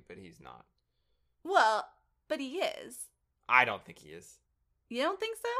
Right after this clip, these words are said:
Speaker 1: He's, he's
Speaker 2: But he keeps saying that he is. And I, but I think that's something that Young Jin Lee is saying, that, like, men might have this, like, expectation on themselves or on each other, like, unfairly,
Speaker 1: Mm-hmm.
Speaker 2: where he's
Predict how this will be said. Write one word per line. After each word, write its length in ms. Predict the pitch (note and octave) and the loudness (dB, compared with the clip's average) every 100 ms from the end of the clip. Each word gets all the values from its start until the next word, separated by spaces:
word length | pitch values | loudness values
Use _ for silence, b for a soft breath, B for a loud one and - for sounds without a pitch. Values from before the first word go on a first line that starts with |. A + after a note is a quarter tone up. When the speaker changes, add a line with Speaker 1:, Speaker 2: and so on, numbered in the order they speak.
| C5 | -4
Speaker 1:
He's, 240 | C3 B2 - C3 | -8 -10 -14 -14
he's 220 | C3 B2 _ _ E3 _ _ _ _ _ - | -14 -14 _ _ _ _ _ _ _ _ -8
Speaker 2:
But 80 | D#4 | -6
he 140 | D#4+ | -6
keeps 320 | - E4+ E4 - | -8 -10 -8 -2
saying 320 | C#4+ G4 C#4+ | -2 0 -4
that 140 | B2+ | -6
he 100 | A2+ | -6
is. 460 | E2 D#2+ A#3 - - _ | -8 -8 -10 -16 -20 _
And 120 | D4+ | 0
I, 60 | E4+ C#4 | 0 2
but 120 | F4 | 2
I 80 | E4 | 2
think 220 | E4 F4 | 2 0
that's 180 | E4+ D#4+ | 0 0
something 320 | D#4+ D#4 D4+ | -4 -4 -2
that 200 | D4+ B3+ | -2 0
Young 200 | C#4 C4+ | -2 -2
Jin 200 | C4+ C4+ | -4 -6
Lee 160 | B3+ B3 | -4 -6
is 80 | A#3+ | -6
saying, 320 | D4+ D4 C4+ | -2 -2 0
that, 180 | B3 G#3+ | -2 -2
like, 320 | A3+ G#3+ - b b b b b b b B3 | -2 -2 -8 b b b b b b b -4
men 260 | B3+ B3+ | -2 2
might 160 | B3+ A#3+ | 0 2
have 180 | B3 A#3+ | -2 -2
this, 160 | B3 | 0
like, 220 | A3+ G#3+ - | 0 0 0
expectation 880 | A3 - A3+ G3+ - A3 A3 A3+ G3+ - | -2 0 -2 -4 -4 -6 -6 -10 -6 0
on 260 | G#3+ A3+ | 2 2
themselves 840 | A3+ G#3 G3+ A3 F#3+ F#3 F#3 F#3+ - | -2 -4 -4 -2 0 0 -2 -6 -6
or 160 | G#3 F#3 | -4 0
on 180 | G#3 A3 | 0 0
each 220 | A3 - | -4 -4
other, 540 | A3 G3+ F#3 F#3 G3+ - | -4 -2 -2 0 -4 -6
like, 280 | A3 G3+ - - | -4 -4 -4 -6
unfairly, 1040 | G#3+ G#3 - G#3+ A3+ A3 F3 E3+ F3 G3 - | -6 -6 -6 -2 -2 -4 -6 -12 -14 -16 -20
Speaker 1:
Mm-hmm. 100 | - | -8
Speaker 2:
where 480 | A#3+ A3+ G#3 G3+ - _ _ _ _ _ _ _ _ | -2 2 2 0 -4 _ _ _ _ _ _ _ _
he's 540 | - C4+ C4+ C4+ - | -12 -6 -6 -8 -16